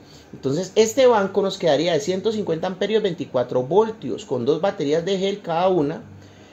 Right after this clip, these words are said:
eh, ciclo profundo, que son especiales para energía solar, doce voltios, ciento cincuenta amperios. Para nuestras conexiones de nuestras baterías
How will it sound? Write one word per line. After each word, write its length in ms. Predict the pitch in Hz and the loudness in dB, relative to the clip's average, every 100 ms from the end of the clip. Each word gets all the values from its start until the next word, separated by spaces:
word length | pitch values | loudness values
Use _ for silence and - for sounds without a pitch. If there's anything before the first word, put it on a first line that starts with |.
| - - | -12 0
eh, 220 | 131 - | 0 2
ciclo 400 | 208 170 202 202 | -2 0 0 4
profundo, 540 | 226 233 240 190 208 | 4 4 4 4 2
que 80 | 208 | 2
son 100 | 156 | -2
especiales 500 | 165 165 147 156 151 | -2 -4 0 0 0
para 160 | 147 139 | 0 0
energía 380 | 123 123 165 | -2 0 0
solar, 420 | 175 226 208 196 135 | 2 0 0 -4 -2
doce 460 | 135 131 143 143 - - - - | 0 0 -2 -4 -10 -20 -20 -18
voltios, 500 | 139 160 160 160 208 | 0 2 2 2 0
ciento 200 | 185 135 | 0 -4
cincuenta 400 | 151 135 123 113 | -6 -4 -6 -4
amperios. 480 | 113 - 208 151 - - - - - - - - - - - - | -6 2 2 2 -6 -18 -20 -20 -20 -20 -20 -20 -20 -20 -8 -2
Para 240 | 175 202 | 2 2
nuestras 380 | 202 208 214 - | 2 2 0 0
conexiones 720 | 226 220 - 214 190 190 - | 0 0 0 2 2 -4 -4
de 180 | 160 160 | -4 0
nuestras 380 | 156 156 160 160 | -2 -2 -4 -2
baterías 560 | 165 185 160 147 147 | -2 -2 -2 -2 -4